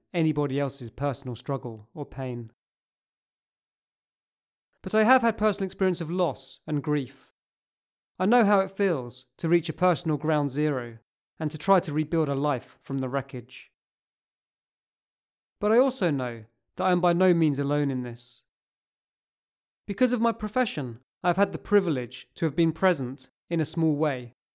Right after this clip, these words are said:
at times of great distress in the lives of countless people. Every day, people share with me their innermost pain and fears.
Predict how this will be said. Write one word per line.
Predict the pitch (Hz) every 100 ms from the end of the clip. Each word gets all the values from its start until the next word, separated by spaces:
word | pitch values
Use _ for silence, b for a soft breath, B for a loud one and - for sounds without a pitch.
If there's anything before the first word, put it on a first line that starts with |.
| _ _ -
at | 175
times | - 202 196 156
of | 139
great | 175 175
distress | 160 - 175 131 - - _ -
in | 165
the | 151
lives | 160 160 147
of | 131
countless | - 147 147 135
people. | - 143 135 127 120 _ _ _ _ _ _ _ _ _ _ _ _
Every | 226 208 214
day, | 220 202 143 117 _ _ -
people | 190 175
share | 151 185 180
with | 170
me | 135 123
their | 117 127
innermost | - 180 143 131 -
pain | - 143 127 117 120
and | 139
fears. | - 139 135 120 120 -